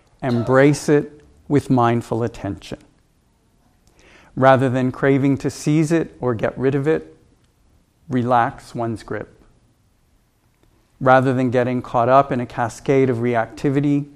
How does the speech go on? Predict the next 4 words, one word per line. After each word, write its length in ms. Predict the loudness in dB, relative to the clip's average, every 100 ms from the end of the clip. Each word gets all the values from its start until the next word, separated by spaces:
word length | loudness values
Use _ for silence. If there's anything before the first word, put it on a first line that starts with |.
| _ _ _ _ _ _ _ _
stop 680 | -20 -8 0 0 0 -6 -20 _ _ _ _ -8
and 180 | -6
stay 300 | -6 -4 -4
calm. 540 | -4 -4 -4 -4 -8